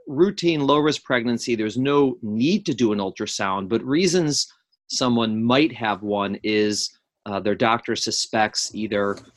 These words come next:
the baby is measuring bigger or smaller than expected. So an ultrasound is one way we can estimate the weight, sometimes to check how much fluid there is around the baby. Occasionally, it's to verify the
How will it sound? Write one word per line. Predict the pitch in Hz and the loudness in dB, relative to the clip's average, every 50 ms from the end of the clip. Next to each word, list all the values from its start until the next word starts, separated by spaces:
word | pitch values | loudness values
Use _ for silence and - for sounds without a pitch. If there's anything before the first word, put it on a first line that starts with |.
| _ - | _ -8
the | 104 | -4
baby | 95 107 110 110 101 110 | 0 0 0 2 2 0
is | 107 92 107 | -2 -2 -2
measuring | 98 98 92 101 95 92 95 90 - | -4 -4 -4 -4 -6 -6 -8 -6 -2
bigger | - 147 151 123 135 131 127 123 127 71 | 2 2 2 4 4 4 4 2 2 0
or | 95 95 | -2 -4
smaller | - - - - 120 123 131 135 135 135 127 | -4 -4 -2 0 2 2 4 4 4 2 2
than | 123 123 117 | 2 0 0
expected. | 117 113 - - 117 110 107 - - 120 110 107 101 | -2 -4 -4 -4 -4 -4 -4 -2 -2 -2 -2 -2 -2
So | - - 101 | -4 -6 -6
an | 95 | -4
ultrasound | 98 - 110 107 - 117 104 - - 104 101 101 | -2 -4 -4 -2 -2 -4 -4 -2 -2 -2 -2 -2
is | 98 92 - | -2 -2 -2
one | 107 104 104 104 | -2 -2 -2 -2
way | 101 98 95 95 | -2 -2 -2 -2
we | 92 98 - | -4 -6 -6
can | - 101 82 | -6 -8 -6
estimate | 78 95 - - - 95 90 85 85 - | -6 -8 -8 -8 -10 -8 -8 -8 -8 -8
the | 90 | -8
weight, | 87 98 123 127 131 131 127 - - - _ _ _ _ _ - | -4 0 2 2 2 2 0 -4 -10 -12 _ _ _ _ _ -10
sometimes | - - 113 104 104 - 104 95 95 92 - | -6 -4 -2 -2 -4 -4 -4 -6 -6 -6 -8
to | - | -10
check | - - 101 92 - - | -8 -6 -6 -6 -6 -8
how | - 90 | -8 -8
much | 85 87 - - - - - | -8 -8 -8 -10 -14 -14 -8
fluid | 123 127 156 160 160 160 143 | -2 2 4 6 6 6 6
there | 135 143 139 | 4 4 6
is | 139 135 120 120 | 6 4 4 2
around | 127 123 123 120 120 120 | 2 2 2 2 2 0
the | 120 | 0
baby. | 104 113 113 110 110 107 110 107 107 110 - _ _ _ _ _ _ - | 2 2 2 2 2 2 0 0 0 -2 -4 _ _ _ _ _ _ -12
Occasionally, | - 117 - - 135 135 135 127 120 131 123 120 120 113 | -12 -10 -6 0 2 4 4 4 4 2 2 4 4 2
it's | 110 - - - | 2 0 -2 -6
to | 120 | -8
verify | 98 90 110 110 117 113 110 - - 107 95 95 | -4 -2 0 2 2 2 0 0 -2 -2 -2 -2
the | - 90 | -6 -10